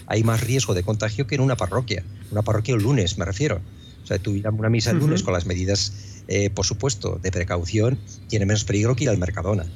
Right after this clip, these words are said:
Speaker 1: Eso está clarísimo.
Speaker 2: Ujú.
Speaker 1: Y, y nadie, y, y la sensación que tengo es que nadie ha dicho esto. Otra cosa es que luego, eh, no nos dejen, pero levantar la voz incluso, incluso, eh, era una buena oportunidad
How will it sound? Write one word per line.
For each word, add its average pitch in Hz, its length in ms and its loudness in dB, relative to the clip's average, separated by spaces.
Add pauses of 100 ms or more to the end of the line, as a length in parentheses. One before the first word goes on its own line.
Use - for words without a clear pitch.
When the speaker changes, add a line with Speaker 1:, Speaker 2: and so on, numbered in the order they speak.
(160)
Speaker 1:
Eso 92 160 -2
está 107 160 -2
clarísimo. 95 480 -2 (240)
Speaker 2:
Ujú. 147 200 2
Speaker 1:
Y, 143 220 2
y 151 120 4
nadie, 139 260 4
y, 143 440 -2
y - 20 0
la 123 100 2
sensación 117 320 2
que 170 80 0
tengo 165 160 2
es 165 80 2
que 135 100 0
nadie 139 220 4
ha 104 60 4
dicho 104 260 0
esto. - 300 -2 (480)
Otra 131 180 0
cosa 175 180 0
es 165 80 0
que 139 100 0
luego, 151 380 2 (320)
eh, 117 180 2
no 131 120 4
nos 143 140 2
dejen, 120 300 0 (680)
pero 98 160 2
levantar 98 360 2
la 143 100 2
voz 139 240 0
incluso, 147 560 0 (260)
incluso, 131 560 0 (600)
eh, 113 340 2
era 135 180 2
una 170 120 4
buena 160 180 4
oportunidad 151 640 0